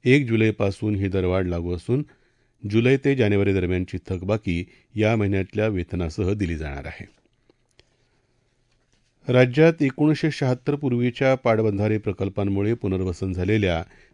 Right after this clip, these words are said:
तीनशे बत्तीस गावठाणांमध्ये अपूर्ण राहिलेल्या नागरी सुविधा पूर्ण करण्यासाठी कृती कार्यक्रम राबवायचा निर्णय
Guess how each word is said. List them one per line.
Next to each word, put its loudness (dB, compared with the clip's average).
तीनशे 2
बत्तीस -2
गावठाणांमध्ये 0
अपूर्ण -4
राहिलेल्या -2
नागरी -4
सुविधा -4
पूर्ण 4
करण्यासाठी 0
कृती 2
कार्यक्रम 2
राबवायचा -2
निर्णय 0